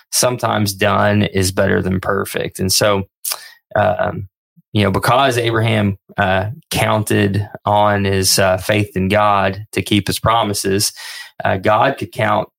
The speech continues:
on Abraham to follow God's righteousness.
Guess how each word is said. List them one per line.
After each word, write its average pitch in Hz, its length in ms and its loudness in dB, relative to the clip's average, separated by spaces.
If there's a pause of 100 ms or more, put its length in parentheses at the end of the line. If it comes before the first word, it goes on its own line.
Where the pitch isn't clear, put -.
(200)
on 104 260 0
Abraham 104 540 0
to 101 100 -2
follow 104 340 2
God's 104 380 0
righteousness. - 840 -2